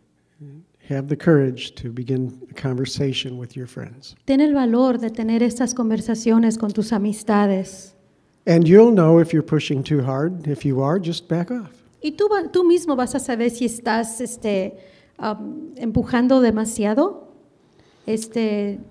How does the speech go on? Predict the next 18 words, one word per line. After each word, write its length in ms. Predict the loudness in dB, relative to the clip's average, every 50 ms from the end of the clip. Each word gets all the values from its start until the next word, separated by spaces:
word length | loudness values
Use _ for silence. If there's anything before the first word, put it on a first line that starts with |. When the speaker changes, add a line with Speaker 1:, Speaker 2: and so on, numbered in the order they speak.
| -20 -10
Speaker 2:
acerca 420 | -8 -8 -4 -4 -6 -4 -2 -2 -2
de, 220 | 0 -2 -2 -4 -4
de 140 | -4 -2
Dios 260 | 0 0 0 0 -2 -6
y 20 |
puedes, 560 | -8 -6 -4 -2 -2 -2 -4 -4 -10 -16 -18 -16 -12
um, 320 | -8 -8 -8 -8 -10 -12 -16 _ _ _ _ _ _ _
a-, 160 | -10 -10 -6 -6 -8
echarte 320 | -4 -4 -4 -2 -2 -2
un 80 | -2 -2
poco 240 | -2 -4 -4 -4
para 100 | -4 -4 -6 -6 -10
atrás. 240 | -12 -14 -18 -20 -20 _ _ _ _ -20 -20 -20 -20 -20 -20 -20 -20 -20 -20 -20 -20 -20 _ _ -20 -20 -20 _ _
Speaker 1:
So 280 | -10 -4 2 4 6 8
there 160 | 8 10 10
are 180 | 12 10 10 8
five 540 | 8 4 4 4 6 6 6 4 2 -2 0
practices 1000 | 4 6 6 8 6 6 4 4 4 4 4 6 6 6 6 2 0 -4 -4